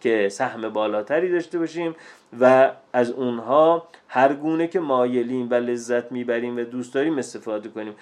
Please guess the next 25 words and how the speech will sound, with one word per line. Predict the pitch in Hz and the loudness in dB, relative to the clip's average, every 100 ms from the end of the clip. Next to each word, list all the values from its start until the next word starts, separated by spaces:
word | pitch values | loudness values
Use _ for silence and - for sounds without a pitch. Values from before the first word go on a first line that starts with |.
| - _ _ | -20 _ _
حالا | 143 196 | 2 6
یه | 240 | 8
آدمی | 185 165 160 160 | 8 4 2 0
هم | 139 156 151 | -2 -4 -4
که | 156 | -8
تصورش | 151 143 143 160 151 151 208 262 202 | -8 -8 -2 0 0 4 4 4 0
بر | 165 151 | -2 -2
این | 151 147 | -4 -4
باشه | 143 135 147 | -6 -6 -10
که | 131 139 127 - _ _ | -4 -4 -4 -10 _ _
زنها | 127 147 147 135 131 139 131 | 4 4 4 -4 -2 0 2
برتر | 139 135 131 139 135 | 2 2 0 0 0
هستند | 123 131 - 143 156 196 226 220 | -2 -4 -4 -2 0 2 0 -4
یا | 143 143 139 | -2 0 2
مردها | 139 135 131 135 139 | 2 2 0 -2 0
برتر | 135 135 131 139 | 0 0 -2 -4
هستند، | 139 135 226 | -4 -2 -2
حق | 196 214 277 - | 0 -2 -2 -6
خودش | 220 214 208 196 | -6 -4 -4 -6
می‌دونه | 185 165 156 160 196 208 _ _ _ _ _ _ _ _ | -8 -8 -6 -4 -4 -6 _ _ _ _ _ _ _ _
که | 151 | -2
اون | 165 165 | -2 -2
جنس | 143 156 151 | -4 -6 -8
دیگر | 151 147 151 190 214 | -10 -8 0 2 4
رو | 208 208 | 2 0